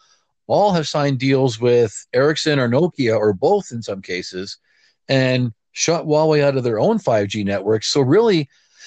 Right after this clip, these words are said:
the Trudeau government could easily skate on this one just by saying that, uh, the, the telecoms have all gone, gone elsewhere, so therefore we have, we, we don't need Huawei equipment, and they could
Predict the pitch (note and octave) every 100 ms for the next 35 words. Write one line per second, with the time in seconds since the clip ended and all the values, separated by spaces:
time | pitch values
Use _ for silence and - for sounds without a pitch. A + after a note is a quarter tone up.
0 | - - B2 G#3+ C#4+ E3 G#3 A3 G3 D#3+
1 | - _ _ B3 D4+ E4 A#3+ D#3+ A2+ C#2
2 | - _ _ - - - G#3 A#3 F3+ C#3
3 | C3 C3 B2+ C3+ - D3 C#3 C3 C#3+ C#3
4 | C#3 C3 - - - _ _ _ _ _
5 | _ _ _ _ _ - D3 C#3+ C3 -
6 | _ _ _ _ _ _ _ _ - A#2
7 | A2 A#2 D3+ D#3+ D#3+ D#3 D3+ C3+ C3+ D3+
8 | D3 D3+ C#3 B2+ C#3+ C#3+ D#3 - C#3 C#3+
9 | - C3+ C#3+ C3+ A2+ A#2+ C3 - C#3 B2+
10 | C3+ C3 A#2+ - B2 B2+ A#2 C3+ C#3+ C#3+
11 | A#2+ C3+ D#3 B2+ C#3 C#3 C#3+ C3+ E3+ E3+
12 | C#3+ C#3+ D#3 F#3 G#3+